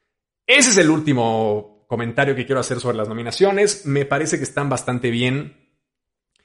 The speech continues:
tomando en cuenta de dónde vienen. Tomando en cuenta de dónde vienen. No significa que yo esté maravillado con los Oscar, ni mucho menos, pero dentro de lo que yo esperaba, me sorprendió, pues porque sí, este,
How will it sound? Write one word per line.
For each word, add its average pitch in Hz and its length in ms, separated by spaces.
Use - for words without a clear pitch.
tomando 117 380
en 131 120
cuenta 113 340
de 110 80
dónde 101 300
vienen. 87 560
Tomando 92 300
en 104 60
cuenta 107 240
de 107 60
dónde 104 200
vienen. 101 340
No - 80
significa 117 540
que 104 100
yo 107 80
esté 110 720
maravillado 101 640
con 107 140
los 101 160
Oscar, 113 300
ni 104 100
mucho 107 240
menos, 185 280
pero 160 680
dentro 113 380
de 113 80
lo 113 120
que 117 120
yo 123 100
esperaba, 156 800
me 110 120
sorprendió, 117 680
pues - 140
porque 85 460
sí, 107 520
este, - 640